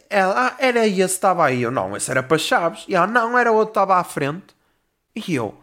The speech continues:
"Mas esse nem era da Rede Expressos, minha senhora." E ela, "Ah, mas era esse." E então é tipo, "Meu, como assim, meu?"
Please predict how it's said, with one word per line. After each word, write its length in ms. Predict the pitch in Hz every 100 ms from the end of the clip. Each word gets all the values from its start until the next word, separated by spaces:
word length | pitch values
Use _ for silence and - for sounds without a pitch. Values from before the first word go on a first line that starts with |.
| _ _
"Mas 180 | 392 370
esse 240 | 277 185 202
nem 200 | 208 202
era 120 | 196
da 120 | 185
Rede 240 | 175 185
Expressos, 540 | - - - 480 - -
minha 200 | 185 165
senhora." 420 | 156 147 131 120
E 40 |
ela, 160 | 117 87 - - _ _
"Ah, 200 | 302 359 - _ _ _ _ _ _ -
mas 280 | 214 180 143
era 200 | 151 156
esse." 520 | 233 359 330 - - 311 _ _ _ _ _ _ _
E 100 | 415
então 240 | 359 381
é 80 | 196
tipo, 480 | - - 117 - 214
"Meu, 240 | 254 339 -
como 280 | - 453
assim, 420 | 381 - - 131 110
meu?" 560 | 107 120 196 320 -